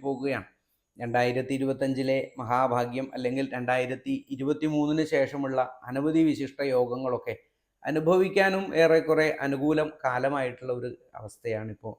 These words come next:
പറയാൻ സാധിക്കുക. അത്തരത്തിൽ ഈ ഒരു നവംബർ രണ്ടാം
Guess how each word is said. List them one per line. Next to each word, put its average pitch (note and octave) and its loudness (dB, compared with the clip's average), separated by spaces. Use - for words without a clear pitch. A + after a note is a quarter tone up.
പറയാൻ G2+ -12
സാധിക്കുക. F2+ -14
അത്തരത്തിൽ F3+ 4
ഈ - 2
ഒരു F3+ 4
നവംബർ E3+ 4
രണ്ടാം D3 4